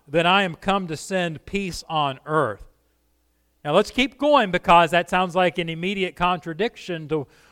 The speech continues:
what he, well, he just said, "Blessed are the peacemakers." And he says, "Don't think that I came to bring peace on earth."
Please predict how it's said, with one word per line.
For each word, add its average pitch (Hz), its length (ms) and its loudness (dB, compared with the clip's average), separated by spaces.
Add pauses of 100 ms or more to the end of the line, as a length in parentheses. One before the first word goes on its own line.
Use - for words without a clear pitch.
(160)
what 175 160 6
he, 180 80 -2
well, 214 160 -2
he 196 80 -8
just 185 200 -10
said, 190 180 -4
"Blessed 190 320 0
are 185 160 0
the 147 60 -14
peacemakers." 135 800 -6 (480)
And 160 160 0
he 160 60 0
says, 165 260 0
"Don't 190 380 0
think 240 240 -4
that 202 120 0
I 240 160 6
came 175 280 -6
to 143 60 -12
bring 139 240 -4
peace 139 320 -8
on 123 180 -6
earth." 113 320 -8